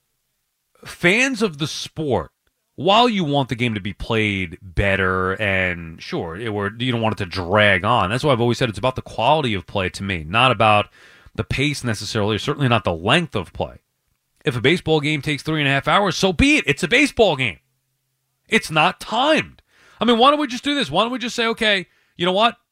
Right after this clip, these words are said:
The, who, who the hell needs innings? What's the difference? We, there, there are no nine innings. Just play 'em out to play us out." What does that mean? Just play out the game in three hours or two and a half hours.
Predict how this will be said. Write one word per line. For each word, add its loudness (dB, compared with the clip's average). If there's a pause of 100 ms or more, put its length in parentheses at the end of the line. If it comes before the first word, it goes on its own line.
(300)
The, -2
who, -2
who 0
the 6
hell 6
needs -2
innings? 2
What's -2
the -8
difference? -4 (260)
We, 0
there, 2
there -2
are 4
no 0
nine 4
innings. -2
Just -4
play 4
'em 0
out 2 (1400)
to -4
play -6
us -8
out." -8
What -6
does -6
that -6
mean? -8 (260)
Just 0
play 4
out 4
the -2
game 0 (120)
in 0
three 0
hours 2 (920)
or 6
two 0
and 0
a 4
half 0
hours. -2